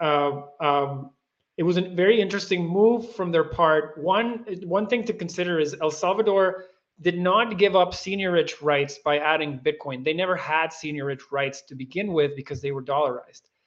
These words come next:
So it's easier in some ways for El Salvador to adopt Bitcoin than it is for someone that has their own local currency, because by doing that, El Salvador isn't making their own currency look like crap. It's making the dollar potentially look like crap,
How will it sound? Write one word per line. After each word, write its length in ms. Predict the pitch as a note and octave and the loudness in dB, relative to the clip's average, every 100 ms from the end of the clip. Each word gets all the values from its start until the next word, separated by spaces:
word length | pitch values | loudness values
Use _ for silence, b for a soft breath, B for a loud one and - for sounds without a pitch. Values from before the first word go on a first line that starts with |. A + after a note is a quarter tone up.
| _ | _
So 560 | - - D#3+ D3+ D#3 - | -12 0 4 6 4 2
it's 260 | - E3+ E3 | -4 -4 -4
easier 520 | - A3 A3+ G3 F3 E3 | -4 -2 0 2 4 4
in 120 | D3+ | 0
some 220 | D3+ D#3 | -6 -4
ways 440 | D3+ D3 D3 C#3+ - - | 2 4 2 0 -12 -4
for 120 | D3+ | 0
El 100 | D3 | 0
Salvador 500 | C#3+ F3 F3 E3 D3+ | 0 0 0 2 0
to 120 | D3 | 0
adopt 360 | D3 D3 C#3+ C#3+ | -2 0 -2 -2
Bitcoin 360 | E3 E3 C#3+ C#3+ | -4 -2 -6 -4
than 100 | D3 | -2
it 80 | |
is 220 | C#3+ C#3+ C#3+ | 0 0 -2
for 140 | C#3+ | -12
someone 320 | - D#3 D3 | -8 -6 -6
that 100 | C#3 | -6
has 240 | C#3 C#3+ C#3 | -4 -4 -4
their 120 | D3 | -8
own 200 | C#3+ C#3+ | -8 -10
local 320 | C3+ C3+ C3+ - | -8 -10 -12 -4
currency, 480 | F3 E3+ D3 - - _ _ - | 2 2 0 -12 -20 _ _ -10
because 280 | D3 D#3 | -2 -2
by 200 | C#3 D3+ | 0 -2
doing 360 | C#3+ C#3+ G#3+ G3+ | 0 0 0 2
that, 340 | D#3+ D3+ C#3+ B B - | 2 2 0 B B -6
El 80 | D#3 | -4
Salvador 600 | - F3+ F3+ E3+ D#3+ D#3+ F3 | 4 4 4 4 4 4 0
isn't 280 | E3 F3 | -2 -2
making 320 | E3 E3 E3 D#3 | -2 -2 -4 -4
their 140 | D#3 | -2
own 180 | D3 C#3 | -4 -8
currency 400 | - G3 G3 E3+ | -2 0 0 -4
look 240 | D#3 D3 C#3+ | -2 -2 -2
like 140 | C#3 | -8
crap. 380 | - C#3+ C#3+ - | -4 -2 -2 -4
It's 160 | D3 D#3 | -10 -8
making 360 | D3+ D3 D3 C#3+ | -8 -8 -10 -14
the 60 | C3 | -6
dollar 500 | F#3+ G#3+ E3 C3+ - _ | 0 2 2 0 -6 _
potentially 400 | C#3+ D3 C#3 C#3+ | -10 -8 -6 -6
look 220 | C3+ C3 | -6 -6
like 140 | C3 B2+ | -8 -8
crap, 380 | - B2 - | -6 -6 -6